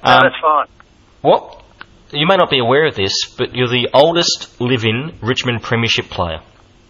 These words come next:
Speaker 1: Oh, you're kidding.
Speaker 2: No, I'm serious. There's no one alive from the nineteen forty-three Premiership.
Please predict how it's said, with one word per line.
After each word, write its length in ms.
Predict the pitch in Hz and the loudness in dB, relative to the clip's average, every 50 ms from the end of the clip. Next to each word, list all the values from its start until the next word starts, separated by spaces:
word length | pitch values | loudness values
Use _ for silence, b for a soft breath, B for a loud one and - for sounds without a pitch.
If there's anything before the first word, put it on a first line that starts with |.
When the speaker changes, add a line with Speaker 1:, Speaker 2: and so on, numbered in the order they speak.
| _ _ _ _ _ _ _ _ - - - _ _ _ _ _ _ _ _ _ _ - | _ _ _ _ _ _ _ _ -20 -20 -20 _ _ _ _ _ _ _ _ _ _ -2
Speaker 1:
Oh, 100 | 147 139 | -2 -2
you're 160 | 135 131 131 | -2 -4 -8
kidding. 340 | - - 165 139 107 - - - 107 | -8 -6 -4 -4 -4 -6 -10 -10 -4
Speaker 2:
No, 200 | 104 107 110 113 | -2 0 0 0
I'm 100 | 113 110 | 0 -2
serious. 500 | 104 - - 123 117 104 95 92 - - - _ _ _ _ - - - - - _ _ b b b b b b b b b b b b b b b b b b b b b - _ _ - | -4 -4 -4 -4 -2 -2 -2 -4 -8 -14 -20 _ _ _ _ -20 -20 -20 -20 -20 _ _ b b b b b b b b b b b b b b b b b b b b b -20 _ _ -6
There's 460 | 107 120 123 123 120 110 - - 110 | -2 0 0 2 0 -2 -4 -6 -2
no 220 | 123 127 143 156 160 | 2 4 4 4 4
one 380 | 160 156 147 143 135 135 131 - - _ _ _ _ - | 4 2 2 0 -2 -6 -10 -12 -18 _ _ _ _ 0
alive 460 | 120 113 113 117 117 117 120 117 110 | 2 4 4 4 4 2 0 -2 -2
from 180 | - - 113 107 | -4 -4 -2 0
the 40 | 107 | 2
nineteen 300 | 110 110 113 113 113 107 | 2 4 4 2 0 -2
forty-three 1500 | - - - 117 113 107 107 107 101 92 92 - - - _ _ _ _ _ _ - _ _ _ - - 127 117 113 107 | -4 -4 -2 0 0 0 0 0 -2 -4 -6 -12 -20 -20 _ _ _ _ _ _ -20 _ _ _ -6 -2 0 0 0 0
Premiership. 480 | - 117 107 107 104 - - - - | 0 -2 -2 0 0 0 -2 -2 -4